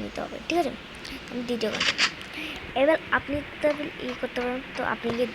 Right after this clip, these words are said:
দেখা যাচ্ছে। প্রথমে এখানে ক্লিক করুন, এখানে বডি লাগার পর আপনি এভাবে ছেড়ে কুইক, মানে এখন তো আমি আসতে দেখালাম, আপনি এটাকে মেয়ের মতন এভাবে করে এ-,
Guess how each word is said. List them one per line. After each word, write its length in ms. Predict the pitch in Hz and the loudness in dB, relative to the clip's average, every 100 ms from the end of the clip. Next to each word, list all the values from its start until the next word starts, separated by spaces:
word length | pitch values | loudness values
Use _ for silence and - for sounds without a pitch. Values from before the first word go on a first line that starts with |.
| 208 | 0
দেখা 160 | 202 208 | 0 -2
যাচ্ছে। 180 | 190 - | -4 -6
প্রথমে 220 | - 285 277 - | -6 0 4 4
এখানে 200 | 254 247 | 4 0
ক্লিক 160 | 220 - | -4 -4
করুন, 160 | - - - - - - | -6 -8 -10 -10 -10 -6
এখানে 220 | 247 277 349 - - | -2 2 0 0 4
বডি 240 | 247 285 359 392 392 | 6 8 6 6 6
লাগার 260 | 349 339 330 | 6 4 4
পর 140 | 269 339 403 - - - - - | 0 -2 -4 -8 -10 -10 -8 -6
আপনি 200 | - 277 - - - - - - - - 277 | -2 -2 -4 -8 -10 -10 -10 -10 -10 2 6
এভাবে 240 | 294 320 320 - | 8 10 10 10
ছেড়ে 300 | 269 220 226 339 - - - - - - - - - | 10 8 6 2 0 -2 -2 4 2 2 -6 -4 0
কুইক, 240 | 302 370 403 330 302 | 6 8 8 4 2
মানে 120 | 302 - | 2 4
এখন 120 | 277 349 | 4 4
তো 60 | 403 | 6
আমি 80 | 415 330 | 6 6
আসতে 180 | - 247 320 | 4 6 6
দেখালাম, 280 | 233 208 - - - - | 6 2 0 -8 -4 -4
আপনি 180 | - 320 | 0 0
এটাকে 200 | 339 339 | 2 2
মেয়ের 300 | 370 294 285 349 | 2 4 4 4
মতন 260 | 349 359 - 247 | 2 0 0 2
এভাবে 220 | 240 254 269 | 4 6 8
করে 140 | 302 415 - - - - - - - - - - | 8 6 0 -10 -10 -10 -10 -12 -12 -10 2 8
এ-, 120 | 254 | 10